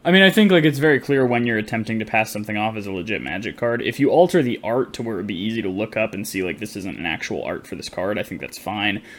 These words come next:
If you put fake or proxy somewhere on the card, I think that's fine. Honestly, I think using counterfeit Magic cards is fine as long as you can get away with it and you're not trying to sell them to anyone as the real thing.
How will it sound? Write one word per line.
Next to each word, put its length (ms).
If 140
you 60
put 200
fake 380
or 40
proxy 460
somewhere 320
on 80
the 80
card, 260
I 60
think 160
that's 160
fine. 320
Honestly, 640
I 140
think 340
using 360
counterfeit 360
Magic 300
cards 460
is 160
fine 380
as 200
long 160
as 100
you 80
can 120
get 100
away 160
with 160
it 160
and 180
you're 80
not 200
trying 240
to 40
sell 220
them 140
to 80
anyone 240
as 100
the 80
real 160
thing. 320